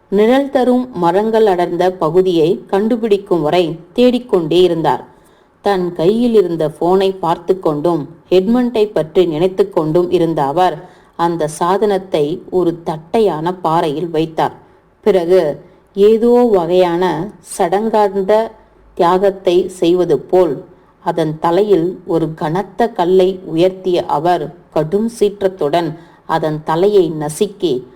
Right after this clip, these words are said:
அதை டசன் கணக்கான துண்டுகளாக சிதறிப்போக செய்தார். அவர் பூங்காவிலிருந்து வெளியே வருகையில் அந்த மிச்ச மீதங்களை குப்பை தொட்டியில் வீசிய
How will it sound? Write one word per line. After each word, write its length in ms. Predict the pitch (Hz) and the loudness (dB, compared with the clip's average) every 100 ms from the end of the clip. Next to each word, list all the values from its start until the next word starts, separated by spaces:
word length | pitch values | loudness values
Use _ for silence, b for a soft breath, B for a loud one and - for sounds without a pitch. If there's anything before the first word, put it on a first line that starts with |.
| B - | B -4
அதை 440 | 180 175 147 208 - 160 | -2 0 -2 -4 -12 -6
டசன் 380 | 160 156 214 226 | -4 -2 -4 -2
கணக்கான 640 | 220 208 202 196 185 170 | -2 -4 -2 -2 -2 -2
துண்டுகளாக 840 | 170 170 196 190 175 151 165 175 160 | -4 0 0 2 0 0 0 0 -2
சிதறிப்போக 800 | - - 190 202 208 - 160 160 | -4 -2 0 0 -2 -2 -2 -2
செய்தார். 600 | 160 156 156 139 - - _ _ _ _ b b b b | -4 -2 2 0 -2 -12 _ _ _ _ b b b b
அவர் 400 | 180 175 165 160 | -2 0 -2 -2
பூங்காவிலிருந்து 1120 | 190 226 226 220 196 170 156 147 147 165 180 | -2 0 2 2 2 0 -2 -2 -2 0 -2
வெளியே 440 | 165 160 208 214 196 | -2 0 2 4 2
வருகையில் 720 | 165 151 147 127 143 185 185 - | 2 -2 -2 0 0 -2 -4 -6
அந்த 360 | 156 160 160 156 | -4 -4 -4 -4
மிச்ச 380 | 160 160 240 | -6 -6 -4
மீதங்களை 680 | 226 180 165 170 147 151 180 | -2 0 0 -2 -2 -4 -4
குப்பை 420 | - 202 247 226 | -4 -2 -2 0
தொட்டியில் 460 | - 170 170 156 143 | 0 -2 -2 -4 -2
வீசிய 460 | 170 185 185 175 | -2 0 0 -2